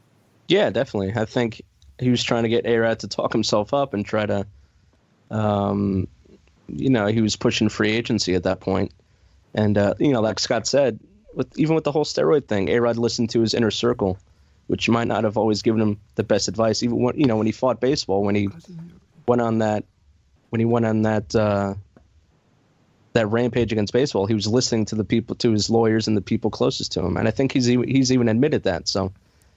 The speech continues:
uh, I think he was definitely taking direction from Boras, and it, and it wound up costing him.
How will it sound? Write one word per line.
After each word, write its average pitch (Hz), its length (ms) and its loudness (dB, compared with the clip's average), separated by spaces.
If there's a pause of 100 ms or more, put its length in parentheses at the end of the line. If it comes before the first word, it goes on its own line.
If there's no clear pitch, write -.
(540)
uh, 104 440 2
I 120 100 2
think 139 220 -2
he 147 80 2
was 113 140 0
definitely 127 300 0
taking 110 260 0
direction 104 440 0
from 107 220 0
Boras, 98 320 2
and 98 100 0
it, 95 220 -2
and 101 120 -4
it 92 120 -4
wound 101 220 2
up 95 80 -2
costing 92 400 -4
him. 101 120 -4